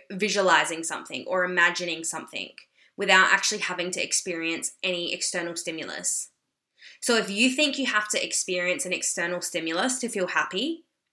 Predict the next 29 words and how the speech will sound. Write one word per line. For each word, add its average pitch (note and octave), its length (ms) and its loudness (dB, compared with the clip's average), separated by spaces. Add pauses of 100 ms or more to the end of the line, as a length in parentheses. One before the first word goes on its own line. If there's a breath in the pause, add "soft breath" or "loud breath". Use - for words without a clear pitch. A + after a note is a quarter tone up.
(220)
you G#3+ 220 0
are F#3 160 8
wrong, E3+ 360 -2
because F#3+ 340 -4
you A3+ 160 2
can C4 180 2
create F3+ 500 2
that. C#3+ 200 -4
You F#3 80 -6
can A3 120 -6
imagine F3+ 720 0
a - 40 -6
situation D#3+ 760 -2
or E3+ 180 -6
imagine E3+ 420 0
something F3 360 -2
in E3+ 100 -6
your D#3+ 180 -6
mind, F3+ 420 2
think F3+ 180 -4
about F3+ 180 -4
something F3+ 240 -4
in E3+ 80 -6
your E3 100 -4
mind E3 420 -2
that - 80 0
makes F3 240 -2
you F3+ 120 -14
happy, C#4+ 460 -2